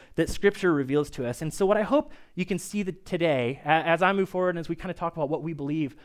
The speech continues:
about the afterlife, i-, it's that you could see that even though we're talking about something that will happen in the future for us, it actually has incredible implications on our present. That the things we believe about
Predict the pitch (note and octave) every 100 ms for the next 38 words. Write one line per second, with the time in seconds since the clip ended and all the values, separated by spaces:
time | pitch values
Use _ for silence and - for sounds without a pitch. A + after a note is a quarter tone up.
0 | - - D#3 D#3+ D3 - D3 D#3+ D3 B2
1 | A#2 - - - - D#3 - G3 - G#3+
2 | G3+ - _ _ _ - E3+ B3 A3 -
3 | A#3+ B3+ G#3 G3 G#3+ G#3+ F3 G#3+ G#3 -
4 | - E3+ G3 F3 D3+ - D3+ D3+ E3+ D3+
5 | C3 C3+ D#3 - C#3 - E3+ C#3 - D#3+
6 | D#3+ F#3 F3 F#3+ G3+ G3+ - - _ _
7 | _ - G3+ A#3 - A#3+ F#3 E3+ C#3 -
8 | - - E3+ - G3+ A3 G#3 F3 E3+ -
9 | D#3+ D#3 C3 A#2+ G#2 G#2 E2+ - - -
10 | _ - F3+ F3+ - _ F#3+ F#3+ A3+ A#3+
11 | A3 E3+ E3 E3+ G#3+ F#3 D#3 C#3+